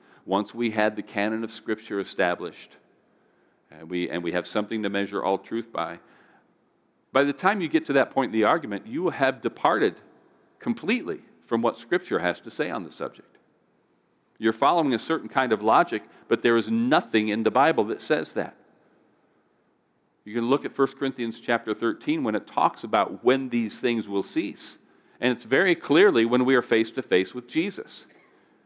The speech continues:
The Bible doesn't suggest for a second that the gifts, including healing, uh, are, are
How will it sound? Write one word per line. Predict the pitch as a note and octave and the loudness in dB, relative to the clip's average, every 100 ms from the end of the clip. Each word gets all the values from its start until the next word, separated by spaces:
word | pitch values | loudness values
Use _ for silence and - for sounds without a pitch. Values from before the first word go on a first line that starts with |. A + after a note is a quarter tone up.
| _ _ _ _ _ _ _ - | _ _ _ _ _ _ _ 0
The | A#2 | 2
Bible | D3+ G3+ E3 | 4 2 2
doesn't | B2+ B2 A#2+ | 2 0 -4
suggest | - A2+ C3+ C#3+ | -10 -2 0 -2
for | - | -2
a | A#2 | -2
second | - F#3+ G3+ A#2+ - | 0 -2 -2 -4 0
that | A#2 - | 0 0
the | G#2+ | -4
gifts, | G#2 C#3+ D3+ - - | 0 2 2 -4 -6
including | A#2 A2+ D#3 D#3 A#2+ | -6 0 2 2 0
healing, | A#2 E3+ C#3 G#2 A2 _ - - - | -2 -2 0 -2 -6 _ -20 -20 -6
uh, | - | 0
are, | G#2+ G2 G#2 A2 A2 G#2+ | 4 4 4 2 2 2
are | G#2+ G#2+ | 4 2